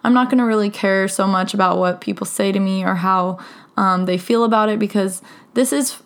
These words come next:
ultimately my voice, that, and this is my passion, because I want to have that voice. I wanna utilize my voice and my knowledge, and I wanna put it out there, and I wanna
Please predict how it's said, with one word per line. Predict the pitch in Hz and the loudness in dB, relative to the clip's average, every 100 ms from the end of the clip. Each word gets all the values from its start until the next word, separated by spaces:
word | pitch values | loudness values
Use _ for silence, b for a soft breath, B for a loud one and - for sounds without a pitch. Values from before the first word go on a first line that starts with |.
| _ _ | _ _
ultimately | 226 226 247 233 226 220 | -2 0 2 0 2 2
my | 190 180 | 2 -2
voice, | 190 180 202 208 - | -2 0 0 -2 -4
that, | 190 185 - | -2 -2 -2
and | 208 190 | -2 -2
this | 185 190 | -2 -4
is | 190 | -2
my | 196 | -2
passion, | 185 - 196 - 208 208 | -2 0 0 2 2 2
because | 202 196 | 0 -2
I | 190 | 0
want | 180 180 185 - | 0 0 -2 -2
to | 202 | 0
have | 202 | 2
that | 208 208 | 2 0
voice. | 202 202 208 | 0 0 0
I | 208 | -2
wanna | 180 | -2
utilize | 190 214 240 226 214 208 | 0 0 2 2 0 0
my | 208 | 0
voice | 202 202 202 - | 0 -2 -2 -4
and | - 196 | -4 -2
my | 190 185 180 B B B - | -2 -4 -6 B B B 0
knowledge, | 196 196 196 196 - | 2 2 0 -2 -2
and | 202 185 | 0 0
I | 180 | 0
wanna | 175 | -2
put | 175 208 | 0 2
it | 202 | 4
out | 190 185 | 2 2
there, | 185 180 180 | 0 0 0
and | 196 185 | -2 -2
I | 185 | 0
wanna | 190 185 185 | 0 0 -2